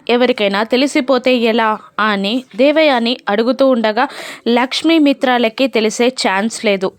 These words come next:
ఇక ప్లాన్ ఏ ఫెయిల్ అయితే ప్లాన్ బి ఉండనే ఉంది" అని మనీషా ధైర్యం ఇస్తూ ఉంటుంది. "నీ మీదే అనుమానం వస్తుందేమో" అని దేవయాని మనీషాని అంటూ ఉండగా, "నా మీద అనుమానం రాకుండా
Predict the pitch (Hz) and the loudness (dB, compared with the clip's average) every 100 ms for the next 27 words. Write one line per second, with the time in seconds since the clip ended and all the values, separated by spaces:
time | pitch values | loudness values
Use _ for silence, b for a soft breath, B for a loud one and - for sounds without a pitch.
0 | - 254 233 233 254 _ _ - 233 254 | -4 -2 0 -2 -4 _ _ -2 0 0
1 | 294 - 233 277 285 262 226 220 247 262 | -2 -2 0 0 2 2 0 0 -2 -2
2 | - 233 214 240 233 254 - 208 214 226 | -4 -2 0 0 0 -2 -4 -4 0 2
3 | 254 240 214 202 - _ 220 233 208 202 | 2 0 0 -2 -4 _ -4 -2 -2 -2
4 | 277 B B B 240 294 330 - 277 247 | -4 B B B -2 2 2 2 0 2
5 | 220 208 247 233 - 247 254 233 226 220 | 0 2 0 -2 -2 0 0 0 0 0
6 | - 214 247 277 277 262 - 208 220 240 | -2 -2 2 2 2 0 0 -2 0 2
7 | 254 254 240 - 247 220 208 208 202 - | 2 2 -2 -2 -2 0 0 0 -2 -4
8 | 202 196 214 240 277 294 285 254 262 254 | -4 -2 -2 2 2 2 2 2 0 0
9 | 196 226 - 202 208 - 208 220 254 285 | 0 -2 -2 -2 -2 -6 -4 -2 2 2
10 | 247 226 233 240 196 208 202 202 233 - | 2 0 -2 -2 -2 -2 -2 -2 -4 -2
11 | 196 202 247 269 254 247 233 233 247 | -4 0 2 2 2 0 0 -2 -2